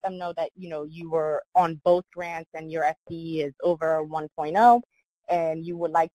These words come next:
to do a readjustment to, um, uh, to comply with, uh, just H H S policy in general. It's okay if that was not something that we were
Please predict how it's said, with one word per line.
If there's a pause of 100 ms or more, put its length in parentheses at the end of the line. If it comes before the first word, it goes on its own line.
to
do
a
readjustment (960)
to, (180)
um, (100)
uh, (140)
to (220)
comply
with, (100)
uh, (140)
just (240)
H
H
S (160)
policy (100)
in
general. (960)
It's
okay (100)
if (340)
that
was
not
something
that
we
were